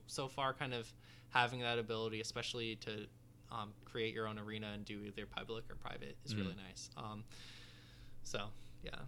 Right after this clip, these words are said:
Speaker 2: Cool. Well, that is kind of a review of our, the online segments of Smash. Um, hopefully we'll continue to see more improvements there, but, um, I think the real disappointment overall, just to kinda sum things up for me, is just, you know, this is a service we're paying twenty dollars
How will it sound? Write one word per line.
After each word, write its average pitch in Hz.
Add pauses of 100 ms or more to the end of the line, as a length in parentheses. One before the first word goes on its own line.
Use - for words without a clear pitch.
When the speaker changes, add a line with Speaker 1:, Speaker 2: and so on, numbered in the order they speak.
(320)
Speaker 2:
Cool. 185 (480)
Well, 170 (640)
that 160
is 151
kind 143
of 131
a -
review 131
of 123
our, 120 (200)
the 123
online 208
segments 135
of 117
Smash. 110
Um, 101 (400)
hopefully 175
we'll 156
continue 190
to -
see 156
more 143
improvements 127
there, 123
but, 107 (400)
um, 107
I 117
think 160
the 143
real 135
disappointment 107 (400)
overall, 107
just -
to -
kinda 107
sum 95
things 95
up 95
for 98
me, 95
is 92
just, 95 (340)
you 101
know, 101
this 107
is 101
a 117
service 95
we're 98
paying 92
twenty 92
dollars 85